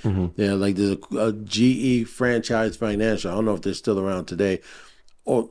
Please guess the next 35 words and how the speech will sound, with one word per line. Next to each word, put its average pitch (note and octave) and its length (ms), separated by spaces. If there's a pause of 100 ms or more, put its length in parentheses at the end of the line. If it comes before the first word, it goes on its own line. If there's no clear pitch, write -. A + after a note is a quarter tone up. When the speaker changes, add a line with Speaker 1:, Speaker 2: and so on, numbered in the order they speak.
(120)
Speaker 2:
offer, B2 380
like, G#2 220
equipment G#2 480
loans. E2+ 300
So G2 340 (320)
whatever A#2+ 420
we A#2+ 240
didn't, B2+ 400
what A2 280
we, A2+ 260 (180)
we B2 340 (220)
used B2+ 340
that B2+ 240
for - 80
the B2 100
equipment, D3 500
and G#2+ 160
then G#2+ 120
we A2+ 140
used A2 480 (140)
our G#2+ 200
money G2 300
to F#2 80
build F2 220
the E2 80
rest. - 340 (140)
Speaker 1:
Pri-, A2+ 240
so G#2+ 160
prior B2 420
to G2+ 460 (760)
Papa G2+ 240
John's, F#2+ 300
prior G#2 300
to F#2+ 140
ihop, F#2 440